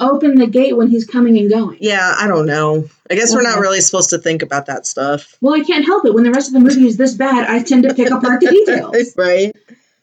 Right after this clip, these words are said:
Speaker 1: Okay. So, uh, the Phantom, like, ties, Ra-, they have another fight.
Speaker 2: Yeah.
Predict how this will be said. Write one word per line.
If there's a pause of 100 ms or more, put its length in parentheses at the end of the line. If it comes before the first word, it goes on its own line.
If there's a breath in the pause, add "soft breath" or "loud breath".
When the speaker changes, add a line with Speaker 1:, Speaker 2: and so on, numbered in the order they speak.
(180)
Speaker 1:
Okay. (420)
So, (960)
uh, (680)
the
Phantom,
like,
ties,
Ra-,
they
have
another
fight. (140)
Speaker 2:
Yeah.